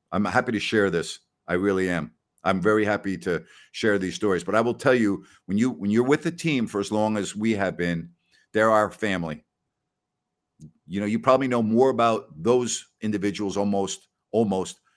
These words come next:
than you know about your own family. You know, when you're, when someone's children are struggling or did something stupid, or,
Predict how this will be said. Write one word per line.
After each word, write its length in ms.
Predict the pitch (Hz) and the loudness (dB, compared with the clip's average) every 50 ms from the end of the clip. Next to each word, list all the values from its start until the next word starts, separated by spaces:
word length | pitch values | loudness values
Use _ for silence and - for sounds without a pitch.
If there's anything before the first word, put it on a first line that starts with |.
| _ _ - | _ _ -6
than 120 | 104 101 107 | -4 -4 -2
you 80 | 107 | -2
know 140 | 107 107 104 | 0 0 0
about 260 | 101 90 104 95 - | 0 0 0 -2 -2
your 140 | 101 98 101 | -2 -4 -2
own 140 | 101 101 82 | -4 -4 -6
family. 440 | - 98 90 85 80 80 73 69 - _ _ _ _ _ _ | -6 -6 -6 -6 -6 -8 -10 -12 -16 _ _ _ _ _ _
You 120 | 87 101 | -6 -4
know, 100 | 107 110 | -2 -2
when 280 | 107 107 110 104 104 104 | 0 -2 -2 -2 -2 -2
you're, 420 | 104 101 101 101 98 92 90 - _ _ _ - | -2 0 0 0 0 -2 -4 -8 _ _ _ -8
when 160 | 95 101 92 | -6 -6 -4
someone's 380 | - - 113 107 104 98 - | -4 -4 -4 -4 -4 -6 -8
children 600 | - - - 127 123 107 90 104 95 90 87 87 85 - | -6 -4 -2 -2 -2 -2 -4 -4 -4 -4 -6 -8 -6 -6
are 140 | 92 92 | -6 -4
struggling 540 | - - - - 113 104 92 98 92 87 87 | -4 -6 -4 -2 -2 -2 -2 -4 -6 -4 -4
or 100 | 87 87 | -4 -4
did 200 | 85 98 104 90 - | -4 -6 -6 -6 -4
something 340 | - 104 95 - 95 87 | -6 -6 -6 -6 -8 -8
stupid, 540 | 87 - - 120 117 113 113 101 92 85 78 | -8 -6 -4 -4 -4 -2 -2 -2 -2 -2 -2
or, 360 | 85 90 87 85 82 82 82 | -2 -2 0 0 -2 -4 -6